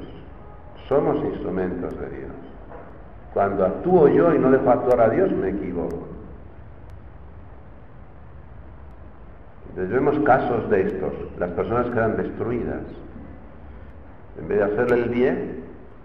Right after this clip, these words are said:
le hacen el mal. Vas ahí como un objeto. Hoy tres corazones, tres riñones, un hígado.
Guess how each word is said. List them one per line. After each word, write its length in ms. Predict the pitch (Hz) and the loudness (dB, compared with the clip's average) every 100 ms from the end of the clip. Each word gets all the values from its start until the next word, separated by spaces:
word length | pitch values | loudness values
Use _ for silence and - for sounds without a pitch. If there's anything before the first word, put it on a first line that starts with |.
| - - - 85 | -20 -20 -12 -2
le 100 | 92 | 0
hacen 220 | 104 101 | 2 0
el 180 | 92 85 | 0 0
mal. 220 | - - - - - - - - - - - - - - - - - - 101 | -2 -6 -8 -12 -16 -18 -18 -18 -18 -18 -18 -18 -18 -16 -14 -12 -12 -2 6
Vas 220 | 123 - | 6 8
ahí 160 | 127 - | 4 4
como 200 | 113 117 | 2 6
un 120 | 139 | 6
objeto. 480 | 135 - - 87 - - - - - - - - - - | 6 4 2 0 -2 -6 -8 -14 -16 -18 -18 -18 -8 2
Hoy 180 | 113 120 | 2 4
tres 240 | 131 127 | 4 4
corazones, 580 | - 107 101 - 156 135 - | 6 6 6 6 6 6 4
tres 160 | 117 104 | 2 2
riñones, 520 | 107 151 151 - - | 2 4 6 4 2
un 160 | 117 | 2
hígado. 440 | 156 147 139 131 | 4 6 6 6